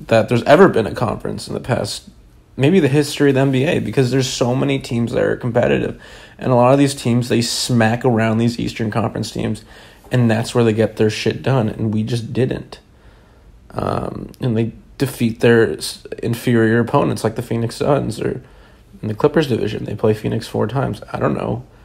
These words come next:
if they play them all four times. I don't know what their record is against Phoenix. But they get, these teams get the job done, and obviously it's so tight every year for the last few years, while in the East, it was just three or four teams. And it's ironic, once again,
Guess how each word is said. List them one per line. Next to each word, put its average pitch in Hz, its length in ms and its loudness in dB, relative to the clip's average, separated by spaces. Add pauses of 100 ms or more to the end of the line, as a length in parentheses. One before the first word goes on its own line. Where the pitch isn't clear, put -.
(320)
if - 60 -20
they - 100 -4
play 123 220 2
them 131 160 0
all 113 120 -2
four - 220 -4
times. 113 480 -4 (120)
I 104 80 -4
don't 107 100 -2
know 110 60 -2
what - 140 -4
their - 100 -4
record - 300 0
is - 40 -12
against - 280 -12
Phoenix. - 420 -10 (680)
But 113 160 -4
they 117 160 4
get, 120 380 -2
these 120 180 0
teams 127 220 0
get 110 220 -2
the 113 80 0
job 107 360 0
done, 117 200 0
and 127 120 -6
obviously 113 460 0
it's 101 100 -6
so 117 300 4
tight 120 400 0
every 117 240 -2
year 120 140 0
for 113 120 -6
the 110 60 0
last 110 240 -2
few 120 100 -4
years, 117 340 -2
while 113 160 2
in 113 60 0
the 110 100 -2
East, 123 400 -2
it - 40 -6
was 117 120 -2
just 117 280 -4
three 123 140 0
or 117 100 2
four 117 240 2
teams. 123 500 -4 (640)
And 151 100 2
it's 139 100 0
ironic, 147 520 4
once 143 160 0
again, 151 440 0